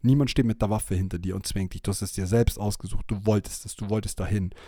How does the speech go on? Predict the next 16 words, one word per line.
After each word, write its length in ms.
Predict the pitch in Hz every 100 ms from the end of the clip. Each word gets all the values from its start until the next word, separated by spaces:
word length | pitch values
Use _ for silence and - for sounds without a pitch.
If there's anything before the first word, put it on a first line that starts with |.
| - -
Und 120 | 123
wenn 160 | 151 160
das 160 | 147
ein 100 | 123
notwendiges 520 | 127 139 123 113 -
Übel 220 | 156 123 113
für 120 | 101
deinen 140 | 107
Job 220 | 120 120
ist, 160 | 101 -
hast 140 | 110
du 40 | 104
es 80 | -
dir 220 | 107 -
trotzdem 520 | - 110 - - 80
ausgesucht. 600 | 85 - 87 87 -